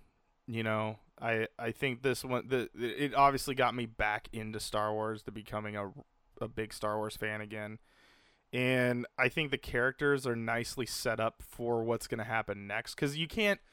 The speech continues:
think, 'cause now the speculation of who is who and what is what is all,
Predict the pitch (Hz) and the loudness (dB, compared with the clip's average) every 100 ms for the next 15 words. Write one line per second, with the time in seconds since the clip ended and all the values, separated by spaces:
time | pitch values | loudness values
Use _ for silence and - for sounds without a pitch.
0 | - - _ - - 160 151 - 135 170 | -20 -20 _ -20 0 2 2 -4 2 4
1 | 190 190 170 151 139 160 143 147 131 127 | 6 8 8 6 4 4 6 6 8 6
2 | 139 127 123 123 123 - 117 117 110 113 | 4 0 4 6 6 4 0 0 0 0
3 | 110 110 107 107 107 110 107 107 104 | 0 0 -2 -2 -2 -2 0 -2 -4